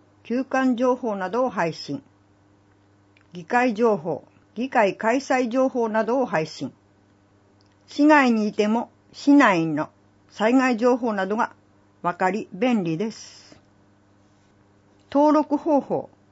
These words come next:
登録方法一。カメラ機能付き携帯電話でキューアールコードを読み取り、サイトに接続後、手順に従って登録。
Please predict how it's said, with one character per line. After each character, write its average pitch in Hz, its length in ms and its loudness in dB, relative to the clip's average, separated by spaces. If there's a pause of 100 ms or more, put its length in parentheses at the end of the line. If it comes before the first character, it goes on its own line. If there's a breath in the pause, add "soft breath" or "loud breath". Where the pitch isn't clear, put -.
(1200)
登 277 200 2
録 277 240 0
方 285 240 0
法 196 260 -4
一。 160 340 -8 (2750)
カ 208 140 -6
メ 262 120 4
ラ 294 160 4
機 277 140 0
能 269 220 6
付 233 240 -6
き - 60 -20
携 233 240 0
帯 247 220 2
電 233 240 -2
話 160 100 0
で 165 160 -6 (360 soft breath)
キ 254 160 -2
ュ 269 80 2
ー 277 120 6
ア 277 40 6
ー 262 40 2
ル 254 80 -2
コ 262 240 -2
ー 220 40 0
ド 226 160 0
を 202 80 2
読 170 180 -2
み 175 100 -6
取 170 220 -6
り、 - 100 -14 (300)
サ 226 240 -2
イ 233 80 -2
ト 220 140 -2
に 190 160 -6
接 196 240 -10
続 214 300 -4
後、 196 180 -6 (680)
手 190 140 -8
順 226 240 0
に 233 80 -2
従 214 280 -4
っ 208 80 -4
て - 220 -4
登 185 300 -2
録。 139 200 -8